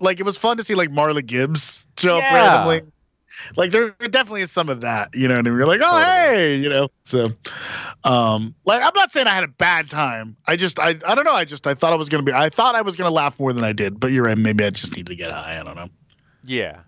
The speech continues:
Speaker 2: I think that's, I think that's your answer.
Speaker 1: All
Speaker 2: And
Speaker 1: right.
Speaker 2: again, like, I, I thought it was even, I thought it was longer than it is. It's only, I think it's a total of four hours.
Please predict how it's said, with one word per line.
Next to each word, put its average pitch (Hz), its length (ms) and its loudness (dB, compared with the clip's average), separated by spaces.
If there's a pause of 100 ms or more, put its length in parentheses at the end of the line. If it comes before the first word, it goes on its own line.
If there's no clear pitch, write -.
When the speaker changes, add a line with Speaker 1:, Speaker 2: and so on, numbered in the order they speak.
(280)
Speaker 2:
I 123 120 -6
think 120 200 -14
that's, - 380 -8
I 127 60 -12
think 113 140 -8
that's 110 220 -8
your 95 140 -14
answer. 78 340 -20 (360)
Speaker 1:
All - 60 -20 (400)
Speaker 2:
And 240 100 4
Speaker 1:
right. 147 100 2
Speaker 2:
again, 240 240 -2
like, 180 280 0
I, 190 220 4
I - 100 4
thought 311 240 6
it 208 60 -4
was 156 140 -6
even, 135 260 -6
I 151 80 -6
thought 208 200 2
it 190 40 -6
was 131 100 -10
longer 165 280 0
than 113 140 -6
it 90 100 -12
is. 87 180 -12
It's 123 120 -12
only, 185 340 -4
I 147 80 -6
think 185 160 -10
it's 165 100 -12
a - 40 -18
total 180 280 -6
of 135 80 -10
four 147 260 -6
hours. 120 540 -6